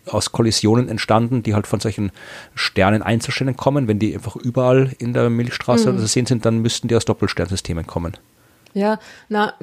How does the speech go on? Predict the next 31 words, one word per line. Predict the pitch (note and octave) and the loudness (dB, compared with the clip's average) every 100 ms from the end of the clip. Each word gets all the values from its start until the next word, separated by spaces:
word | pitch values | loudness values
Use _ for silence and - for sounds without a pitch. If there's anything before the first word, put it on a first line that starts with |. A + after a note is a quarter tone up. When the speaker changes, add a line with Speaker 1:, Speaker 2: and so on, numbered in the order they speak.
| F#3 | -2
Speaker 2:
genau | A3+ G3 A3+ | 2 2 2
weiß | A3 G#3 | 2 0
ich | A3+ | -2
das | B3+ | -4
auch | - D#3 | -2 0
nicht, | F#3+ C#4 - | 2 0 -2
aber | G#3 G#3 | 0 2
es | G#3 | 0
ist | A#3 | -2
auf | A#3 | 0
jeden | A3+ A3+ | 0 2
Fall | A#3 | 0
so, | A3 A3 | 0 0
dass | A3+ A3+ | 0 0
die | A3 | 2
nicht | A3+ A#3 - | 4 2 4
nur | A#3+ A#3 F#3+ F3 E3+ _ | 6 6 6 2 -2 _
im, | G3+ F#3+ F3+ F3+ F3+ - _ _ - | 0 2 2 2 -2 -12 _ _ -2
in | G3 | 2
Richtung | G3 F#3 F#3+ F3+ | 2 2 -2 0
Zentrum | F#3 E3+ F#3 | 0 2 2
der | F#3 | 4
Milchstraße | F#3+ F3 - E3+ D#3+ F3 | 4 2 -2 -4 -4 -8
sind. | - E3+ E3 - | -4 -4 -4 0
Speaker 1:
Okay, | G3+ - D#2+ - | 0 0 -4 -8
gut. | - | -6
Speaker 2:
Könnte | - G#3 A#3 | 0 2 2
sein, | A#3 G3 G#3 | 2 2 2
dass | G#3+ - | 0 0
sie | |
dort | G3+ G3+ | 0 0